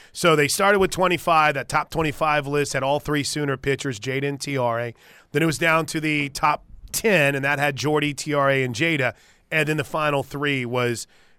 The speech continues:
Cagle, um, Maya Brady, and why am I blanking on the Florida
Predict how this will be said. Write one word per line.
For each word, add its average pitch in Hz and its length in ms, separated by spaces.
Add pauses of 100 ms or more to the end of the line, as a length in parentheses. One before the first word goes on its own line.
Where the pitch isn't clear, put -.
(300)
Cagle, 160 840 (100)
um, 120 560 (540)
Maya 156 380
Brady, 143 760
and 127 600 (300)
why 123 120
am 127 80
I 120 80
blanking 120 340
on 113 60
the 110 80
Florida 113 460